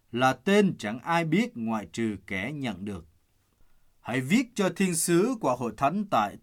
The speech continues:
Thyatira rằng, đây là lời của con Đức Chúa Trời,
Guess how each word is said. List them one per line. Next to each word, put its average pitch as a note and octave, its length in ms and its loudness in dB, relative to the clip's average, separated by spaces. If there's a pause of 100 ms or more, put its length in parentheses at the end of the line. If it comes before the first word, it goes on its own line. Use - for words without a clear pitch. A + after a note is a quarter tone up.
Thyatira E3 920 2
rằng, A2+ 300 -2 (640)
đây D#3 380 4
là A2 220 -2
lời A#2 420 0
của A2+ 160 -4
con F#3 360 2
Đức A#3 120 0
Chúa A3+ 200 2
Trời, A2 360 -2